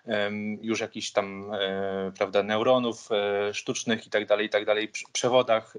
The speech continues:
to wszystko do nas dochodzi. Oczywiście na obecnym poziomie to jest, e, nadal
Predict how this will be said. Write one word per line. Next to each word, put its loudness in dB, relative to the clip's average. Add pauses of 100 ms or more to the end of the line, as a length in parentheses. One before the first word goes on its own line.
(580)
to 0
wszystko -6
do -8
nas -2
dochodzi. -2 (640)
Oczywiście -2 (340)
na 0
obecnym -4
poziomie 0
to -2
jest, -8
e, 0
nadal 4